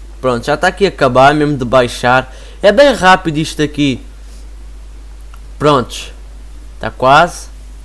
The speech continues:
Ok, baixou. Agora vocês dão play. Vai tá isto aqui, vai estar a baixar, né? O meu é rápido porque a minha internet também é muito boa, né?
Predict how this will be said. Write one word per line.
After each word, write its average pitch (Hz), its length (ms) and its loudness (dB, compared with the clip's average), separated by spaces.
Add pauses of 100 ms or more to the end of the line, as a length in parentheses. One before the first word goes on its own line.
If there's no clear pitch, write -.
(880)
Ok, 165 320 2
baixou. 160 520 4 (160)
Agora 151 300 4
vocês 202 300 2
dão 190 160 4
play. 165 500 4 (1000)
Vai 147 180 4
tá 190 160 4
isto 208 240 4
aqui, 196 420 2
vai 156 200 2
estar 175 160 4
a 175 80 6
baixar, 165 480 4
né? 156 240 2
O 147 40 0
meu 147 240 2
é 156 100 4
rápido 143 420 2
porque - 240 -6
a - 20 2
minha 135 140 0
internet 131 320 -4
também 127 220 -2
é 127 40 -2
muito 127 260 -4
boa, 123 300 0
né? 120 240 -4